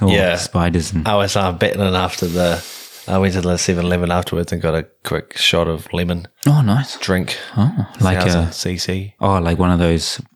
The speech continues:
Speaker 1: uh, vitamin C.
Speaker 2: Vitamin C
Speaker 1: Like
Speaker 2: drinks.
Speaker 1: those little glass ones?
Speaker 2: Little glass ones,
Speaker 1: With
Speaker 2: yeah.
Speaker 1: like, is it like with the kinda metallic top thing that you rip off? Or
Speaker 2: Not the
Speaker 1: was it
Speaker 2: rip off ones, the screw,
Speaker 1: Ah,
Speaker 2: the
Speaker 1: twisty
Speaker 2: screw
Speaker 1: one.
Speaker 2: lid,
Speaker 1: Oh,
Speaker 2: twist
Speaker 1: nice.
Speaker 2: lids. But yeah, love those drinks,
Speaker 1: Oh,
Speaker 2: eh?
Speaker 1: true.
Speaker 2: They're delicious.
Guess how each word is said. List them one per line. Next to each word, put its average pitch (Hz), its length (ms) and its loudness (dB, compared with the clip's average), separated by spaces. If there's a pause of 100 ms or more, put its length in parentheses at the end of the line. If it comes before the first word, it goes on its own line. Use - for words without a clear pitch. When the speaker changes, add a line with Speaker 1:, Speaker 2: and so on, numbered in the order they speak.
(220)
Speaker 1:
uh, 85 420 -2
vitamin 90 380 2
C. 95 300 4
Speaker 2:
Vitamin 95 360 2
C 92 240 2
Speaker 1:
Like 92 100 2
Speaker 2:
drinks. 90 200 0
Speaker 1:
those - 40 2
little 107 160 4
glass 92 440 0
ones? 202 180 2
Speaker 2:
Little 92 180 0
glass 85 260 0
ones, 87 180 -2
Speaker 1:
With 87 100 2
Speaker 2:
yeah. 85 60 2
Speaker 1:
like, 87 220 0
is 98 120 2
it 120 180 0
like 95 200 -2
with 92 160 -2
the 85 180 0
kinda 80 400 -2
metallic 98 540 -4
top - 240 -4
thing 104 200 0
that 90 60 0
you 92 160 2
rip 98 260 0
off? - 240 -6
Or 98 100 4
Speaker 2:
Not 117 180 2
the 123 80 4
Speaker 1:
was 113 80 4
it 107 40 2
Speaker 2:
rip 113 160 0
off 110 160 0
ones, 107 260 2
the 95 120 2
screw, 95 320 2
Speaker 1:
Ah, 92 120 4
Speaker 2:
the - 80 -4
Speaker 1:
twisty 107 300 0
Speaker 2:
screw 92 80 4
Speaker 1:
one. 90 100 6
Speaker 2:
lid, 98 140 -2
Speaker 1:
Oh, - 40 -4
Speaker 2:
twist 92 160 4
Speaker 1:
nice. 90 80 4
Speaker 2:
lids. 104 220 0
But 69 160 -6
yeah, 80 300 -4
love 78 160 -4
those 76 180 -8
drinks, 85 240 -2
Speaker 1:
Oh, - 120 2
Speaker 2:
eh? - 20 -4
Speaker 1:
true. 143 220 2
Speaker 2:
They're 85 180 -10
delicious. - 600 -8